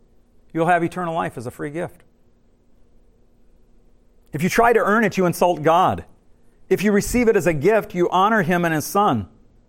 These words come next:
Have you received the gift of eternal life? Secondly, are you spreading this good news to your family members, your neighbors, your coworkers, your friends?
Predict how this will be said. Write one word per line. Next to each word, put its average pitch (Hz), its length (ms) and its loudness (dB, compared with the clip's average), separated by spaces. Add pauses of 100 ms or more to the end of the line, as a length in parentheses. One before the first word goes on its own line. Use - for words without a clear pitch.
(240)
Have 185 260 -2
you 214 100 -4
received 151 460 -2
the 160 80 -10
gift 143 320 -4
of 156 80 -14
eternal 170 340 -12
life? 190 220 -10 (1800)
Secondly, 233 320 0
are 180 60 4
you 180 360 0 (120)
spreading 208 500 0
this 175 140 -2
good 196 240 0
news 214 380 -4 (920)
to - 80 -16
your 190 100 0
family 214 360 0
members, 101 460 -4 (1160)
your 185 100 -2
neighbors, 190 580 0 (960)
your 170 80 -6
coworkers, 220 540 2
your 165 80 0
friends? 214 480 -4